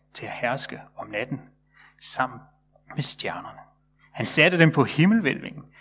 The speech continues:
til at lyse op på jorden, og til at sætte skel mellem dagen og natten. Og han glædede sig over sit værk. Det blev aften,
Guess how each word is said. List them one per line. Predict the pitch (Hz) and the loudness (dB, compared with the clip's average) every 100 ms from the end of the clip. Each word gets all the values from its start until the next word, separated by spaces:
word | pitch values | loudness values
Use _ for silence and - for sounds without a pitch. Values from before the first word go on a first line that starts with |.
| - - _ - | -20 -20 _ -4
til | - | 2
at | 127 | 4
lyse | 117 123 - - | 4 -2 -4 0
op | 143 - - - - | 0 -2 -18 -20 -12
på | |
jorden, | 98 110 170 - - _ _ _ _ | -8 -6 -6 -8 -12 _ _ _ _
og | - - | -10 -2
til | 175 | 2
at | 165 | 2
sætte | - 131 | 2 -2
skel | - - 180 - - _ _ | -4 -2 -2 -4 -10 _ _
mellem | 113 107 127 | -12 -8 -2
dagen | 156 143 123 - _ | 0 0 -8 -10 _
og | 107 | -12
natten. | 87 110 - 139 - _ _ _ _ _ _ _ _ _ | -4 -4 -4 -10 -14 _ _ _ _ _ _ _ _ _
Og | - | -4
han | 120 | -4
glædede | 113 101 113 143 | -4 -6 -4 -2
sig | 147 117 | -4 -6
over | 104 | -8
sit | 104 - - | -12 -14 -12
værk. | 101 110 - _ _ _ - _ _ | -14 -14 -20 _ _ _ -20 _ _
Det | - | -20
blev | - | -10
aften, | 110 131 - 131 | -4 -4 -6 -14